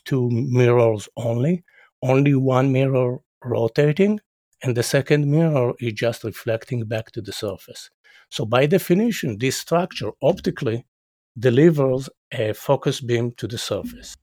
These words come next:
The structure is simple. However, the, the, the smart is in the mirrors themselves, because now we do not have lenses. The,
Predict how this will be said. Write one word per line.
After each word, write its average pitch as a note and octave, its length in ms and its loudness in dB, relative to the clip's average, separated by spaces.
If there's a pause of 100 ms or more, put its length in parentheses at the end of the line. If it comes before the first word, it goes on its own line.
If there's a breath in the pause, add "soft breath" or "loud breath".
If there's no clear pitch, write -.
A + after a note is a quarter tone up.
The A#2+ 80 -4
structure F3+ 580 2
is D3+ 160 2
simple. D3+ 520 -2
However, C#3+ 760 2 (540 loud breath)
the, A#2+ 500 4
the, A2+ 240 2
the A#2+ 140 0
smart F3 500 2
is B2 220 -6
in A#2+ 220 -2
the A2+ 320 -2
mirrors A2+ 480 0
themselves, A2 540 -4
because A2 360 -4
now D#3 460 2 (500)
we B2 160 0
do A#2 140 -2
not B2+ 240 2
have A#2+ 280 2
lenses. - 840 -4 (220)
The, A#2 160 -10